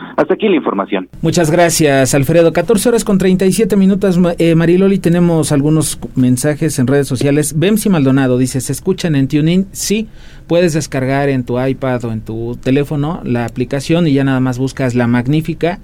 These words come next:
Speaker 2: te va a aparecer el logo y ahí nos puedes escuchar. Connie Ángel, que ya se está reportando. Maribel Vázquez dice, "Excelente tarde, familia Rodríguez Vázquez presentes". Pedro Joaquín Robles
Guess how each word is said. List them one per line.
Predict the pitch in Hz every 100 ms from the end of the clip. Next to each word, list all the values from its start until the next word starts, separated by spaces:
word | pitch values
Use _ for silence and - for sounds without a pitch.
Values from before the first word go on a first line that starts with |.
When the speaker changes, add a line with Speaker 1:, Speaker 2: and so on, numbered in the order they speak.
| - - -
Speaker 2:
te |
va | 123
a | 123
aparecer | 123 117 127
el | 127 131
logo | 143 147 160
y | 127 123
ahí | 123 127
nos | 120
puedes | - 123 107 104
escuchar. | - 101 107 107 - - -
Connie | - 160 170
Ángel, | 180 170 165
que | 151
ya | 151
se | 135
está | 127 139
reportando. | 127 120 135 165 185 170
Maribel | 147 139 139
Vázquez | 147 147 147
dice, | 139 139
"Excelente | 151 139 131 127
tarde, | 120 156 156 147
familia | 135 139 135 123
Rodríguez | 123 131 123
Vázquez | 123 120 113
presentes". | - 123 117 180 190 208 226 - - - -
Pedro | - 185 175 165
Joaquín | 175 165 220
Robles | 180 185 135 110 -